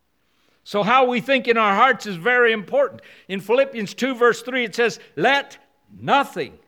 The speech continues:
be done through strife or vainglory,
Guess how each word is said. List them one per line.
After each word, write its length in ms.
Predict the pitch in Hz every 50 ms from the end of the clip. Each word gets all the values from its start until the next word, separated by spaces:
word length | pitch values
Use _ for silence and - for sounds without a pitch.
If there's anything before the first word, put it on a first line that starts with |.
| _ _ _ _ _ _ _ _ _ _ _
be 180 | 135 185 214 202
done 480 | 151 135 180 214 196 185 214 226 208 - - _ _ _ _
through 220 | - 202 220 202
strife 640 | - - - - - - 233 254 277 294 262 - - -
or 120 | - 202 196
vainglory, 880 | 170 165 240 254 254 262 240 208 180 220 240 233 220 160 117 - -